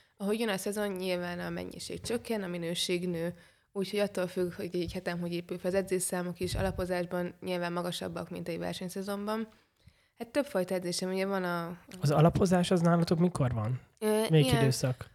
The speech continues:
Speaker 1: október-novemberbe kezdjük el, és akkor egészen, ö, január végén kezdődik a fedett pályaszezon, o-, addig tart, úgyhogy, ö, ez nem a kedvenc időszakom, mert tényleg az azért hideg van, sok a kinti futás, sok a futás. Én pont a,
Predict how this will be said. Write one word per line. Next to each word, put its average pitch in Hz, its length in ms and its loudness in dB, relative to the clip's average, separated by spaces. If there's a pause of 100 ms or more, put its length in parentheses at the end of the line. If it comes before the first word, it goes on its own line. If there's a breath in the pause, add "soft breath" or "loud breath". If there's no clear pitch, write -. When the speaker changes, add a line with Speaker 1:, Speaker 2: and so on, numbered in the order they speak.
(120)
Speaker 1:
október-novemberbe 190 1300 2
kezdjük 180 460 -4
el, 220 160 0
és 214 140 -2
akkor 196 200 -2
egészen, 185 580 -2
ö, 185 180 -2
január 180 420 0
végén 180 480 -2
kezdődik 180 360 -2
a 185 60 -6
fedett 175 240 -2
pályaszezon, 180 420 -4
o-, 180 100 -4 (160)
addig 175 320 -6
tart, 175 380 -6
úgyhogy, 180 400 -12
ö, 175 180 -6 (640 soft breath)
ez 180 180 -10
nem 185 200 -6
a 175 40 -6
kedvenc 175 400 -10 (100)
időszakom, 190 520 -8
mert 180 260 -6
tényleg 180 320 -4
az 180 80 -2
azért 175 260 0
hideg 208 320 0
van, 185 420 0
sok - 220 -6
a 196 40 -4
kinti 185 340 -8
futás, 180 440 -6
sok 202 160 -6
a 202 60 -4
futás. 190 520 -4
Én 190 180 -2
pont 190 300 0
a, 180 260 0